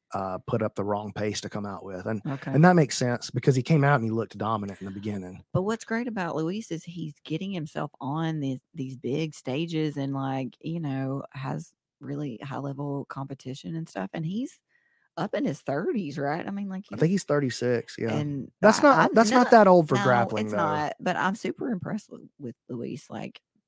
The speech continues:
Speaker 2: keep doing your thing. Like, you're, you're doing awesome.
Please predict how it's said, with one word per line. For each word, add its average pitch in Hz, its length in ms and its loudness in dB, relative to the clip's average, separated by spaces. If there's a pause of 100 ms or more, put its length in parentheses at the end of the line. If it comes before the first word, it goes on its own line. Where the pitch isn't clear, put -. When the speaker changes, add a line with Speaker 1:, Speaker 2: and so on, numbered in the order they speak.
(200)
Speaker 2:
keep - 340 -12
doing 180 260 -6
your 185 140 -8
thing. 139 360 -8
Like, - 220 -20
you're, - 220 -12 (220)
you're 170 300 -10 (220)
doing 156 180 -8
awesome. - 380 -12